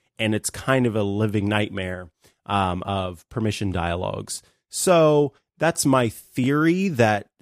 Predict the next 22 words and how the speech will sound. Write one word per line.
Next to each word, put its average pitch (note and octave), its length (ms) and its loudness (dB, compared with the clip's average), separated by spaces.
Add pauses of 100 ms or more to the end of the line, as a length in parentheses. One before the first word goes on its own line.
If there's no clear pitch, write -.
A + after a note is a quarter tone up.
(160)
this A#2 280 -4
is A#2 180 -2
what A#2 140 -2
they A2+ 140 0
worked G#2+ 340 -4
out A2+ 240 4
as G#2+ 140 2
the G#2+ 120 4
way A2 340 4
to, G#2 680 2 (380)
to, G2 640 -2
uh, G2 380 -2 (680)
work B2+ 280 0
with A2+ 160 0
permissions B2+ 640 0
in A2+ 180 -2
Mac A#2+ 200 -2
O C3+ 40 2
S B2 120 0
Catalina, C3+ 400 -2
because G2+ 800 -4
now G2+ 580 0